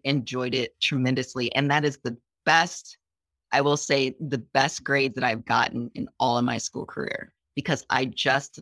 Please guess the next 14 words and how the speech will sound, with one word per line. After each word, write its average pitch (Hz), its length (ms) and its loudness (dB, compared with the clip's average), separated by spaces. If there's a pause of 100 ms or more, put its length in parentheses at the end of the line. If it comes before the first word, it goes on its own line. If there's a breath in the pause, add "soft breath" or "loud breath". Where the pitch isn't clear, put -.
loved 135 320 2
it 127 100 -4
so 131 140 -6
much 127 380 0
and 117 120 -2
enjoyed 120 460 -2
it 117 160 -4
so 120 160 -6
much, 107 500 -2
had 131 200 -2
great 135 260 0
professors, 101 760 -4
great 135 220 -2
content. - 600 -6